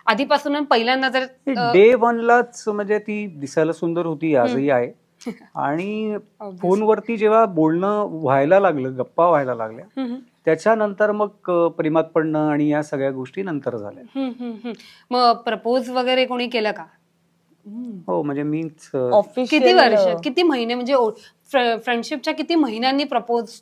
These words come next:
Speaker 1: करावं असं वाटलं की येस, आता हिच्याशी मला लग्न करायचंय?
Speaker 3: खरं सांगू का, <clears throat> प्रपोज जरी यांनी केलेलं असलं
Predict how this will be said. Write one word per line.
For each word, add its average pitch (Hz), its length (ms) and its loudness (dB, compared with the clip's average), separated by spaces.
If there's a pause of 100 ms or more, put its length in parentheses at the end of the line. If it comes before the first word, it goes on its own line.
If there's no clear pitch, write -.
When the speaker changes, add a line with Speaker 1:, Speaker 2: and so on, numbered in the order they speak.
(280)
Speaker 1:
करावं 220 220 2
असं 226 160 -4
वाटलं 208 340 0 (500)
की 269 80 -2
येस, 254 240 6
आता 254 280 2 (460)
हिच्याशी 254 580 0
मला 294 220 4
लग्न 247 260 2
करायचंय? 226 540 0 (400)
Speaker 3:
खरं 254 340 0
सांगू 311 360 -4
का, 220 200 2 (200)
<clears throat> 311 640 0
प्रपोज 226 400 0
जरी 285 240 4
यांनी 247 240 -4
केलेलं 240 320 -2
असलं 233 200 -8